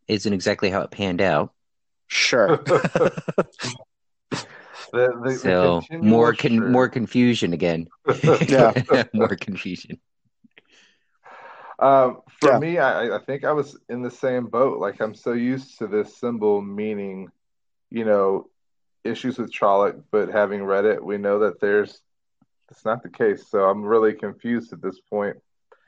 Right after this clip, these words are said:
Speaker 3: as to why we continue to see this, or maybe we have the wrong interpretation of this symbol.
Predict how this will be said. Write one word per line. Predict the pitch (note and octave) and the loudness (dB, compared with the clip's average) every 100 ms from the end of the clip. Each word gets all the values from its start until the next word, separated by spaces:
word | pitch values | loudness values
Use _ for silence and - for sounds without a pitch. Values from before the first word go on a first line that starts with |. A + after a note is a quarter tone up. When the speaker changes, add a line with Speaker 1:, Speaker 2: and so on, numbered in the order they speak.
| _ _ _ _ _ _ _ - | _ _ _ _ _ _ _ 4
Speaker 3:
as | C#3 C3+ - | 4 4 -2
to | - C3 B2 | -4 0 2
why | B2+ C3 | 4 4
we | B2+ B2 | 2 0
continue | C3 B2 - C3 A#2 | -6 -8 -6 -6 -6
to | A2 | -8
see | - D3 | -10 -10
this, | A#2+ A2 G#2+ - | -4 -2 -2 -8
or | A2+ | -8
maybe | A2+ A2 A2+ A2 G#2+ - - - | -6 -6 -8 -10 -12 -18 -20 -12
we | A#2 A#2 | -8 -2
have | A#2+ G2 | -2 -2
the | G#2 | 0
wrong | G#2 G#2 G2+ | 2 0 -2
interpretation | F#2+ G#2+ - - A2 G2+ - G2 F#2 | -6 -6 -6 -6 -4 -4 -6 -12 -8
of | D#2+ F#2+ F#2 F2+ _ _ F2+ | -6 -4 -6 -10 _ _ _
this | G2 - _ | -10 -10 _
symbol. | G#2 G2 F2+ F2+ | -8 -6 -4 -6